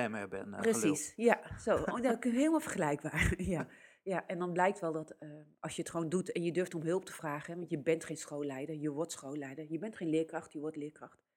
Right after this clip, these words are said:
Speaker 2: Je bent geen intern begeleider, je wordt intern begeleider.
Speaker 1: Ja,
Speaker 2: Je
Speaker 1: zie je
Speaker 2: wordt
Speaker 1: dat zo?
Speaker 2: Ja, zie ik echt, want, ehm, eh, tuurlijk, je moet ergens wel, eh, eh, voelsprietjes hebben, eh, maar dan kun je het laten rollen.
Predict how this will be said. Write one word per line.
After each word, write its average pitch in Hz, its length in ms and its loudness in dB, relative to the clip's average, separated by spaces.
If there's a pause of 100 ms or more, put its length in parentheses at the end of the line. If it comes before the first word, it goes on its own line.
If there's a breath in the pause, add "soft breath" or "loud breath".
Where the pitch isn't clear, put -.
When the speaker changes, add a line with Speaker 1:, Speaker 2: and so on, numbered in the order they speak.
Speaker 2:
Je 151 120 -4 (120)
bent 165 200 0
geen - 180 -6
intern 143 320 -6
begeleider, 143 420 -10
je 139 60 -10
wordt 139 180 -12
intern 135 280 -18
begeleider. - 360 -20 (460)
Speaker 1:
Ja, 160 100 2
Speaker 2:
Je 156 60 4
Speaker 1:
zie 180 100 2
je 175 60 0
Speaker 2:
wordt 165 160 -4
Speaker 1:
dat 190 120 -4
zo? 262 160 -10
Speaker 2:
Ja, 269 200 2
zie 302 200 0
ik 311 40 -6
echt, 285 260 -4
want, 180 240 -8
ehm, 185 300 -2 (840 soft breath)
eh, 180 160 -12
tuurlijk, 160 260 2
je 196 80 -6
moet 202 120 -4
ergens 214 260 0
wel, 190 320 -2
eh, 165 380 -2
eh, 160 80 -10 (240)
voelsprietjes 277 600 0
hebben, 277 320 0 (760)
eh, 170 280 -8
maar 160 120 -4
dan 165 120 -2
kun 175 120 -2
je 165 60 2
het 165 80 -4
laten 156 420 -6
rollen. 147 380 -2